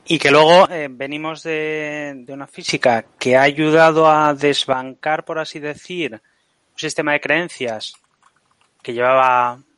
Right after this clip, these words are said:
eh, milenios, eh, milenios ahí, o sea, ha ayudado a derribar dogmas bastante importantes, eh,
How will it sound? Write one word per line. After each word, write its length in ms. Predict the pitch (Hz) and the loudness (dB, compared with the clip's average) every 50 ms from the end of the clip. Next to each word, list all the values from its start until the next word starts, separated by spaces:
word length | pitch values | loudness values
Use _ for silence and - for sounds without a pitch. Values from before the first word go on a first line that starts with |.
| _ _ _ _ _ _ _ _ _ _ _ _ _ _ - | _ _ _ _ _ _ _ _ _ _ _ _ _ _ -16
eh, 120 | 131 127 123 | -14 -14 -12
milenios, 800 | 123 120 123 123 123 131 135 139 131 123 120 120 - - - - - | -12 -10 -8 -2 0 0 2 2 2 0 0 0 0 -2 -2 -4 -6
eh, 420 | - 131 123 120 117 113 117 113 113 | -4 -2 -2 0 -2 -2 -2 -4 -4
milenios 420 | 120 123 120 127 127 131 127 - - | -4 -2 -2 0 0 0 0 0 0
ahí, 120 | 151 196 | 2 2
o 60 | 220 175 | 2 2
sea, 240 | 139 123 123 123 | 2 2 2 2
ha 20 | 120 | 2
ayudado 380 | 131 135 147 147 147 147 151 | 0 2 4 6 6 6 6
a 60 | 143 139 | 6 6
derribar 400 | 139 131 135 127 135 139 139 127 | 4 2 2 2 2 2 2 2
dogmas 500 | 147 151 - - 151 135 131 127 - - | 0 0 0 -2 -6 -6 -6 -10 -14 -20
bastante 440 | 135 131 131 127 - - 131 127 135 | -18 -18 -18 -18 -18 -20 -20 -20 -20
importantes, 760 | 135 127 127 123 - - 160 165 156 - 113 110 107 - - - _ - - - - - _ _ _ _ _ - - _ - | -18 -16 -18 -16 -10 -8 -8 -6 -4 -2 -2 -2 -4 -6 -8 -12 _ -20 -20 -20 -20 -20 _ _ _ _ _ -20 -20 _ -2
eh, 720 | 139 151 131 120 113 110 110 110 110 110 110 110 117 | 0 2 4 4 2 2 0 -2 -4 -6 -8 -10 -12